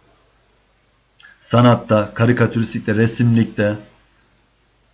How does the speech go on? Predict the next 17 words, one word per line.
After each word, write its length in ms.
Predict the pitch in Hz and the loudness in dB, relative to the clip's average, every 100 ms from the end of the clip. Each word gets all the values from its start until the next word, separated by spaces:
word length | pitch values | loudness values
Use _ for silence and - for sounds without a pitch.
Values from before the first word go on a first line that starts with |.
| - | -2
veya 340 | 117 123 117 | 4 6 4
tıpta 400 | - 123 - 107 | 0 -4 -2 0
veya 260 | 110 123 120 | 4 6 6
endüstri 460 | 120 123 120 120 120 | 4 2 0 0 0
mühendisliğinde 920 | 107 107 98 90 - 98 101 139 202 - _ _ - | 2 2 0 -6 -6 -4 0 0 -2 -10 _ _ 0
veya 280 | 120 127 117 | 6 6 6
bilgisayar 420 | 110 110 123 113 | 0 0 0 2
mühendisliğinde 680 | 107 104 98 95 120 147 190 - - | 2 0 -2 -4 -4 -4 -4 -8 -10
hangisinde 520 | - 131 127 123 113 | 0 2 2 2 2
yeteneği 480 | 113 120 117 113 113 | 2 2 2 4 4
varsa 440 | 123 123 - 156 190 - - - - | 4 4 0 -2 -4 -14 -20 -20 -4
ona 240 | 131 135 117 | 2 4 4
göre 360 | 101 120 185 - - _ _ _ _ _ _ _ _ _ _ _ _ _ | 4 2 0 -4 -20 _ _ _ _ _ _ _ _ _ _ _ _ _
yol 340 | 113 127 135 131 | 4 6 6 2
çizsinler, 500 | 98 - 95 120 123 | -2 -2 0 0 2
hedef 360 | 113 131 127 | 2 2 0
belirlesinler, 680 | 104 92 87 - 101 131 165 | -2 -2 -4 -6 -2 0 -2